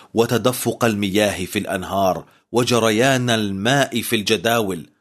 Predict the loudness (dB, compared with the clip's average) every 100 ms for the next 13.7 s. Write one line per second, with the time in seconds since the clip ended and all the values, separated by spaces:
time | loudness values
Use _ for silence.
0 | _ _ -4 -2 0 0 0 0 0 -4
1 | 0 0 4 4 2 -2 -12 _ _ _
2 | -10 -6 -4 0 0 0 0 -2 -2 0
3 | 0 -2 -8 -6 -4 -4 -6 -6 -4 -4
4 | -4 -6 -16 _ _ _ _ _ _ -20
5 | -2 -2 2 2 2 2 0 0 2 2
6 | 0 0 0 2 2 2 2 2 2 4
7 | 2 2 2 2 2 2 0 0 -2 0
8 | 0 0 -2 -2 -2 -2 -2 0 -2 -2
9 | -2 0 0 2 0 0 -2 -4 -14 -20
10 | -10 -2 0 0 0 2 2 2 -4 -16
11 | -20 _ 0 2 4 2 4 4 4 4
12 | 2 0 -2 -2 -2 -2 -2 -2 -2 -2
13 | -2 0 2 2 2 0 0